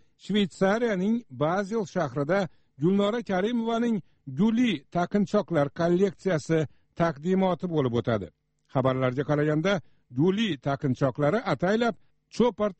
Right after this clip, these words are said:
zargarlik shirkati uchun tayyorlangan. Chopard taqinchog'i qanday bo'lishini kamina to'g'risi bilmayman. Bilgichlarning aytishicha,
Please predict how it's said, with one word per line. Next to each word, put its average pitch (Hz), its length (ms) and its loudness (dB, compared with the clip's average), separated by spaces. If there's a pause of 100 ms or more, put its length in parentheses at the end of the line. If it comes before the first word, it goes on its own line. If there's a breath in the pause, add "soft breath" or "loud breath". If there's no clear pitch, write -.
zargarlik 180 680 -2
shirkati 202 520 0
uchun 120 320 0
tayyorlangan. 147 840 0 (440)
Chopard 170 380 2
taqinchog'i 165 680 0
qanday 170 400 0
bo'lishini 139 540 2 (420)
kamina 120 480 2
to'g'risi 117 500 -2 (360)
bilmayman. 104 520 0 (380)
Bilgichlarning 147 800 2
aytishicha, 123 580 -2